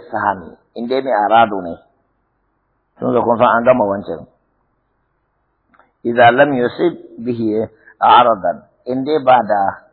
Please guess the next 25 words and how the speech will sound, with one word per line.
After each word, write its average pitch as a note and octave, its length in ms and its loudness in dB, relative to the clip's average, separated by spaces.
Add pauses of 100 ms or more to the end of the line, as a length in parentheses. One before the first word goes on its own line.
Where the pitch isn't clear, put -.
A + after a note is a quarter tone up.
(260)
faɗinsa C#3+ 680 0
ne A2 140 -8
ya A2+ 120 -6
samu A2+ 360 0
ba. D2+ 160 -14 (2250)
Qala, A2+ 340 4 (280)
wa G2+ 200 -4
qala A#2 360 2
Malikun, B2+ 720 -4 (320)
anhi A#2+ 560 -2 (380)
idza A2+ 460 2
kharaqa B2+ 640 2 (880)
al A2+ 140 -2
mi'radu. G#2+ 600 2 (520)
In F3+ 120 -2
mi'radu D3 520 0
ya B2 120 0
huta, A#2 380 -4 (260)
aw D3 160 0
kila, D3 380 -2
ya C#3 220 2
huda, C#3 480 0 (1200)
ukila G#2 440 -4
za A2 140 4
a F#2 160 4